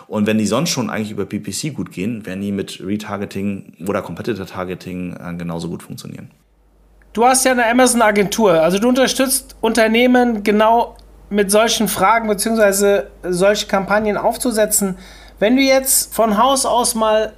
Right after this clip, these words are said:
Speaker 2: oder anders, wenn du mal neutral versuchst zu bewerten, wäre das Thema Amazon D S P etwas, was du einer Agentur in die Hand drücken würdest? Wir wissen alle, du bist ein bisschen parteiisch, ja, aber es gibt ja für immer, also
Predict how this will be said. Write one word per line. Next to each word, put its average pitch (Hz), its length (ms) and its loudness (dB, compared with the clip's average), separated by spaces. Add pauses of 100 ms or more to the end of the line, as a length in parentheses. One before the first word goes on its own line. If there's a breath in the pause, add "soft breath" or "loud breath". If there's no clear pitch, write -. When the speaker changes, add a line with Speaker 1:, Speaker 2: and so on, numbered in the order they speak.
(100)
Speaker 2:
oder 165 320 2
anders, 175 300 0
wenn 208 140 0
du 247 240 2 (160)
mal 208 280 2
neutral 214 380 2
versuchst 240 380 -4
zu 220 220 -4
bewerten, 208 800 0 (360 loud breath)
wäre 214 480 2
das 190 160 -2
Thema 208 360 -2
Amazon 214 420 -2
D 196 140 -6
S 185 200 -4
P 233 240 -6
etwas, 208 560 -2
was 180 200 -2
du 196 120 0
einer 175 280 0
Agentur 170 640 -2
in 202 80 0
die 185 100 0
Hand 202 240 -4
drücken 233 280 -4
würdest? 262 240 0
Wir 190 100 4
wissen 226 180 0
alle, 240 220 4
du 233 80 -2
bist 233 180 0
ein 247 40 0
bisschen 247 240 0
parteiisch, 208 500 0
ja, 247 300 4 (420 loud breath)
aber 226 480 2
es - 120 -2
gibt 254 180 0
ja 254 100 4
für 214 80 -4
immer, 240 380 2
also 180 180 2